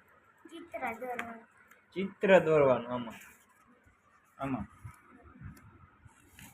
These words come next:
Speaker 1: બીજું
Speaker 2: હા.
Speaker 1: પતાકા છે. જો એની ગાડીને એવું દોરવાનું.
Speaker 2: હમ. ડાગલો ને એવું બધું. આમાં કલર દોરવાનો કે અહીં પડખે દોરવાનો?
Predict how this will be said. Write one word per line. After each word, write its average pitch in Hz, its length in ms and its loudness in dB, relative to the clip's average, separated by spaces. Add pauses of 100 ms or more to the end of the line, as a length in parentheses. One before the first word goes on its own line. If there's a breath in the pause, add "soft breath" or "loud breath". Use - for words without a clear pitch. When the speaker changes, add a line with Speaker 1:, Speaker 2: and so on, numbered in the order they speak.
(160)
Speaker 1:
બીજું 214 380 -2
Speaker 2:
હા. - 0 -
Speaker 1:
પતાકા - 640 -14
છે. - 200 -12 (360)
જો 277 220 -4
એની 254 360 -2
ગાડીને 220 520 -10
એવું 208 200 -16
દોરવાનું. - 340 -14 (500)
Speaker 2:
હમ. 139 580 -2 (2500)
ડાગલો 123 440 4
ને 120 80 -4
એવું 120 120 -4
બધું. 113 180 -4
આમાં 139 240 0
કલર 180 300 2
દોરવાનો 180 480 4
કે 170 100 -4
અહીં 160 160 -6
પડખે 160 260 -8
દોરવાનો? 147 420 -2